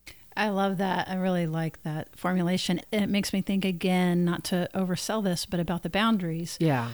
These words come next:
Speaker 1: Because part of what the boundaries do, even though they can be frustrating, is that they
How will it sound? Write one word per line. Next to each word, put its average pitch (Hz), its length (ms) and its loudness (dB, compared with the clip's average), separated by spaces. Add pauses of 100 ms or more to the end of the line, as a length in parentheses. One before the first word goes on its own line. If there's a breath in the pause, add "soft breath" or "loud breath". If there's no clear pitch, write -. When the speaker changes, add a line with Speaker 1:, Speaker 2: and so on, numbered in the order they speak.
Speaker 1:
Because 208 220 0
part 226 200 2
of 220 60 2
what 214 120 4
the 196 100 0
boundaries 180 640 0
do, 226 340 4
even 185 220 2
though 180 120 2
they 175 140 0
can 185 180 0
be 175 100 2
frustrating, 165 960 -2 (640 loud breath)
is 175 600 0 (220)
that 190 260 -2
they 170 340 0